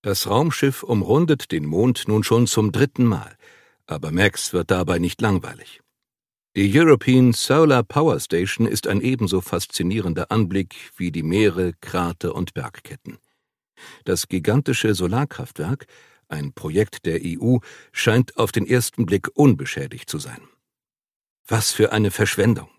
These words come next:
Viele Quadratkilometer sind mit beweglichen Solarmodulen belegt,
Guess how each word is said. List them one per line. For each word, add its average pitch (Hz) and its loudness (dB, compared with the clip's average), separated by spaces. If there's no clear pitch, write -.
Viele 139 4
Quadratkilometer 113 -4
sind 95 -2
mit 104 -2
beweglichen 104 -2
Solarmodulen 90 0
belegt, 98 -2